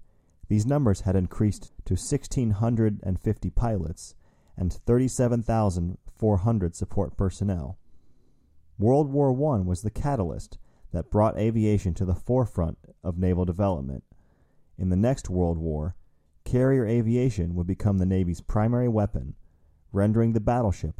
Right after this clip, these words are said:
obsolete. But it all started right on the banks of the Severn River in Annapolis, Maryland,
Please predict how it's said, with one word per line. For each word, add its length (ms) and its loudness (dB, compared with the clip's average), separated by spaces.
obsolete. 640 -8
But 140 4
it 100 0
all 220 0
started 480 2
right 220 2
on 100 0
the 80 0
banks 340 -2
of 60 -6
the 80 -2
Severn 320 0
River 240 4
in 120 -2
Annapolis, 540 0
Maryland, 480 -4